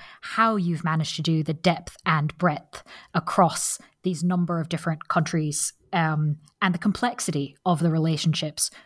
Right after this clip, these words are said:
with China. So I was wondering if we could delve a little bit more into the links, in some ways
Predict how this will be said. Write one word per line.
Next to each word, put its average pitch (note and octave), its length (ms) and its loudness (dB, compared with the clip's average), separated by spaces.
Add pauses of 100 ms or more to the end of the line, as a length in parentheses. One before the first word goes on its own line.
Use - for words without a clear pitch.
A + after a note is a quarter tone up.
with E3+ 380 0
China. D#3+ 520 -2 (380)
So - 320 2 (100)
I A3 60 4
was A3 140 0
wondering D#4 260 2
if C4 140 -2
we A3+ 100 2
could G#3 260 0 (160)
delve A3 340 0
a G#3+ 140 0
little G#3+ 180 0
bit F#3+ 180 -2
more F3+ 560 2
into F3 720 0
the F3 440 0
links, G3 480 0
in F#3 140 2
some A3+ 160 0
ways G3 200 0